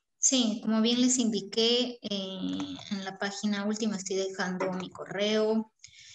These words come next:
Tienen la página de Ana también para poder hacer, eh, la descarga de estos instrumentos técnicos normativos, de poder tenerlos de consulta, ¿no? Y también, pues, tenemos ahí diferentes casuísticas, y, mm, si es agua,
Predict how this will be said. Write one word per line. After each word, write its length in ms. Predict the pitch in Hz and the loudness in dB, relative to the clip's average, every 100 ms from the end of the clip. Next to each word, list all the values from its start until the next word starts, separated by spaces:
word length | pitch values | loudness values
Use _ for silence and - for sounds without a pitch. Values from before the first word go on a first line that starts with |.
| - | -10
Tienen 520 | - 196 196 202 196 | -2 2 2 2 2
la 160 | 190 175 | 0 0
página 400 | 175 170 190 180 | -2 -2 0 2
de 160 | 185 190 | 4 6
Ana 320 | 220 220 220 | 6 6 4
también 320 | 180 196 254 | 2 0 2
para 200 | 220 190 | 2 2
poder 220 | 180 185 | 0 2
hacer, 320 | 190 190 190 190 | 2 0 0 0
eh, 500 | 190 175 175 180 180 | 2 2 2 2 2
la 140 | 185 | 2
descarga 500 | 180 180 - 196 202 | 2 0 2 4 4
de 80 | 202 | 4
estos 240 | 190 190 - | 0 -4 -6
instrumentos 560 | 175 - 185 180 196 | -6 -4 -4 -4 -6
técnicos 420 | - 185 185 190 196 | -4 -4 -4 -4 -6
normativos, 920 | 175 175 170 - 233 233 233 247 - | -6 -6 -6 -2 2 2 2 -2 -4
de 100 | 185 | -6
poder 280 | 185 185 190 | -2 0 0
tenerlos 380 | 190 180 185 185 | -2 -2 0 -2
de 100 | 180 | -2
consulta, 800 | 185 165 - 247 240 240 254 277 277 - - - - - | -2 -2 2 2 2 2 0 0 -10 -14 -20 -18 -18 -12
¿no? 360 | - 202 214 247 | -2 2 4 4
Y 140 | 226 226 | 2 4
también, 400 | 226 208 208 208 | 6 6 4 2
pues, 180 | 196 | 0
tenemos 460 | - 185 185 196 - | 0 -2 -2 -2 -2
ahí 180 | 185 185 | 0 0
diferentes 540 | 185 - 185 180 - | 0 -2 -2 -2 -6
casuísticas, 1120 | - 170 - 233 226 - 214 214 208 208 - | -2 -2 2 2 2 2 0 2 2 4 2
y, 280 | 185 180 180 | 0 -2 -2
mm, 360 | 180 180 - 254 | -4 -6 -6 -2
si 220 | - 190 | 0 2
es 140 | 190 | 2
agua, 560 | 202 196 196 196 185 185 | 4 4 4 4 2 -2